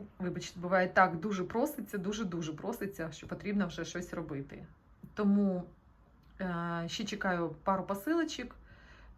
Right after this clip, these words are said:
і, напевно, зроблю розпаковочку, м, можливо, на тому тижні, тому що я працюю знов, е, і, е, намагаюсь, намагаюсь не покидати. Я все ж таки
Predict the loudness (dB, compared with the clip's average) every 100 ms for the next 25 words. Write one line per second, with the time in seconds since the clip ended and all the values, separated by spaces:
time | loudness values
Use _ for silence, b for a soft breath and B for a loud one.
0 | -6 -2 2 2 2 2 2 4 2 0
1 | -2 -2 -2 -4 0 2 2 -2 0 0
2 | 0 -20 -20 -20 -20 -12 -6 -4 -2 -2
3 | -2 -2 0 0 2 2 2 2 0 2
4 | 0 0 2 2 2 0 0 2 2 -2
5 | -4 2 4 4 2 2 2 0 -6 -6
6 | -4 -4 -4 -4 -2 -4 -2 -2 0 0
7 | -2 -2 -4 -6 -8 -8 -2 4 6 10
8 | 8 8 2 2 6 6 6 2 2 4
9 | 4 4 0 -6 0 2 2 0 -4 -6
10 | B B B B B B -12 -2 0 0
11 | -2 -2 -4 -2 0